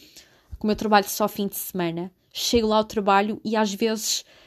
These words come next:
n-, e não tenho aquelas genicas, estão a ver, de, de fazer as coisas bem, às vezes falha algumas coisas,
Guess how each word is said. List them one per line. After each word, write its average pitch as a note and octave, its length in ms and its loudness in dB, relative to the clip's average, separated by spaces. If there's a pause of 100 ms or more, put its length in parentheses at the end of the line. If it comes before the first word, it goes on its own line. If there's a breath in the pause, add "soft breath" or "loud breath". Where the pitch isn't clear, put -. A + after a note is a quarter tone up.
(100)
n-, A#3 220 0
e B3 160 6
não C#4 140 6
tenho C#4+ 240 4
aquelas C4+ 380 6
genicas, B3 500 2
estão G#3 180 -4
a G3+ 80 0
ver, G3+ 320 2
de, G3+ 220 2 (260 loud breath)
de G3+ 240 -4
fazer A3+ 400 0
as - 160 2
coisas G#3+ 720 2 (220 loud breath)
bem, G#3 600 4
às G3+ 180 -2
vezes A3 240 -2
falha A#3 380 2
algumas G#3+ 420 0
coisas, G3+ 720 0